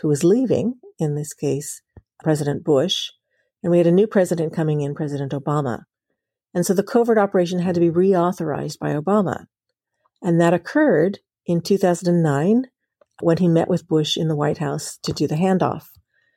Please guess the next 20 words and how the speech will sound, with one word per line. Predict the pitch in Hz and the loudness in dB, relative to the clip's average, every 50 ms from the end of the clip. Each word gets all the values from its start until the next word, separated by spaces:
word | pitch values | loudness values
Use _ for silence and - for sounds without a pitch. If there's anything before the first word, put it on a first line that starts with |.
| _ _ _ _ _ _ - | _ _ _ _ _ _ -2
And | 165 160 | -2 2
Bush | 160 202 202 - | 2 0 2 2
explained | 214 208 - - - 208 226 277 311 294 | -2 -4 -2 0 2 2 2 2 2 2
to | 277 233 | 2 4
him | 196 170 160 165 165 | 4 4 2 2 2
what | 165 151 - | 2 0 0
was | 160 - | -2 0
going | - 170 165 165 165 | 0 2 2 2 2
on | 160 160 165 165 | 2 2 2 2
in | 160 156 151 | 2 2 2
the | 151 147 | 2 0
Iranian | 147 147 147 147 151 151 151 147 | 0 0 0 0 0 0 -2 -2
program | - 165 143 127 - 135 139 156 160 | 0 0 0 0 -2 -4 -4 -4 -6
and | 151 - - | -6 -2 0
urged | 175 185 196 190 190 - - | 2 2 2 2 0 -4 -2
him | 175 160 156 151 156 - - | -2 -2 -2 -4 -6 -6 -4
to, | 156 147 143 143 139 147 _ _ _ _ _ _ _ _ _ _ _ - | -4 -2 -2 -4 -6 -10 _ _ _ _ _ _ _ _ _ _ _ -6
uh, | - | -2
reauthorize | - 175 180 190 180 160 151 156 156 - 143 135 113 - 127 135 - | 2 4 4 4 4 2 0 0 -2 -2 -4 -4 -4 -4 -6 -4 -2
it. | 208 240 269 - | -2 -2 -2 -4